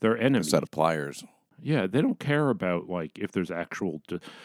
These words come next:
Speaker 1: I mean, look, if they were really that worried about disparate impact, then they would be getting upset about, like,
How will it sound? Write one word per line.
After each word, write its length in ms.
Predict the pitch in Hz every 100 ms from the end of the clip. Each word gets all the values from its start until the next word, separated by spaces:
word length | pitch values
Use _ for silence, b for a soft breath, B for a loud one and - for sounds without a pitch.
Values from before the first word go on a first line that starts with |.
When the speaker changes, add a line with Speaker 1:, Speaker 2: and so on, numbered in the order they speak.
| B -
Speaker 1:
I 60 |
mean, 160 | 196 185
look, 220 | 123 -
if 100 | 131
they 100 | 165
were 140 | 165 165
really 380 | 185 190 165
that 220 | 151 143 139
worried 340 | 139 151 135
about 240 | 117 113
disparate 340 | 139 131 - 123
impact, 440 | 156 120 110 107
then 120 | 117
they 100 | 120
would 140 | 139 123
be 80 | 110
getting 280 | 135 135 127
upset 440 | - - 131 -
about, 340 | 110 113 113 110
like, 360 | 107 107 -